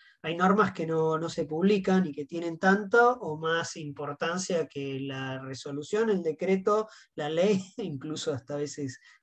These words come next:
eh, por encima de la Constitución. Sabemos que en materia previsional esto se da todo el tiempo, pero no. No, no, no, no hay una resolución que, que lo funde.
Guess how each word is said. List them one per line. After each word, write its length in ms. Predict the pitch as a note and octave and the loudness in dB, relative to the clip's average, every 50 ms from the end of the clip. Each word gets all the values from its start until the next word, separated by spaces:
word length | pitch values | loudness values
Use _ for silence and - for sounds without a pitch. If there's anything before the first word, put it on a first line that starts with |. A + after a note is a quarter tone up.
| _ - | _ -6
eh, 140 | C#3 C3+ | -4 -4
por 200 | B2+ B2+ C3+ C#3 | -4 -4 -4 -4
encima 380 | C3+ C#3 C3 - D#3 D3+ D3+ C#3+ | -4 -6 -6 -8 -8 -6 -6 -6
de 60 | C#3 | -4
la 120 | C3+ C3+ B2+ | -6 -6 -6
Constitución. 680 | C3 C#3 A#2+ - C#3 B2+ C#3 C3+ - - E3 B2+ A#2+ | -6 -8 -8 -8 -8 -6 -6 -6 -4 -6 -6 -6 -8
Sabemos 440 | A#2 - C3 C3 C#3 D3 C#3+ C#3 B2+ | -8 -10 -10 -8 -8 -6 -6 -8 -8
que 80 | - C3+ | -8 -8
en 80 | B2+ C3 | -6 -6
materia 420 | C3 C3 C3 D3 C#3+ C#3+ C#3+ C3+ | -6 -6 -4 -4 -4 -4 -4 -6
previsional 600 | C3+ C3+ C3+ C3 C3 C3 C#3+ D3 E3+ F#3 G3+ F#3+ - - - - _ | -6 -6 -6 -6 -6 -6 -6 -2 -2 -2 -2 -2 -6 -20 -20 -16 _
esto 220 | - C#3 A#2+ - C3+ | -8 -8 -6 -6 -8
se 160 | - - C#3+ | -8 -6 -8
da 120 | C#3 C#3+ | -8 -6
todo 160 | C3 C#3 C3+ | -6 -4 -4
el 120 | C3 B2+ B2 | -4 -6 -6
tiempo, 360 | C3 C3 A#2+ A#2 A#2 A#2+ A#2 | -6 -4 -4 -4 -6 -8 -10
pero 200 | - C3+ C#3+ D3+ | -8 -8 -6 -6
no. 240 | F3+ F#3 - - _ _ _ _ _ _ _ _ _ - | -6 -6 -8 -12 _ _ _ _ _ _ _ _ _ -8
No, 160 | C#3+ D3 D3 C#3+ | -4 -4 -2 -2
no, 180 | C#3+ C#3+ C#3+ | -2 -2 -2
no, 240 | C#3+ D3 D3 C#3+ C#3+ | -2 -2 -4 -4 -2
no 140 | D3 D#3 D3+ | -2 0 0
hay 180 | C#3+ C3+ C#3 | 0 0 0
una 140 | C3 C3+ C3 | -2 -2 -4
resolución 580 | B2 B2 A#2 - C#3+ C3 C3 B2+ - C#3 C3+ C3 | -4 -6 -6 -6 -4 -4 -4 -4 -4 -6 -6 -6
que, 300 | C3 B2+ A#2+ A#2 A#2+ _ | -6 -6 -8 -8 -10 _
que 120 | _ - B2+ | _ -8 -6
lo 120 | B2+ A#2+ | -6 -6
funde. 460 | - - C3+ C3 B2 A#2 A#2 A#2 A#2+ | -6 -6 -4 -4 -4 -2 -4 -6 -8